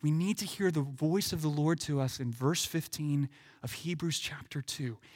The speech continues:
If you're in Christ,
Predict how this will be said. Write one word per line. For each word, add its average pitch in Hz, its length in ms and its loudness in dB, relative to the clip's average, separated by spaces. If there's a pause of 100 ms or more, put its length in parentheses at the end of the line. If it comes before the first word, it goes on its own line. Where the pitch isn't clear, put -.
(140)
If 151 280 0
you're 156 260 2
in 214 380 4 (260)
Christ, - 840 -6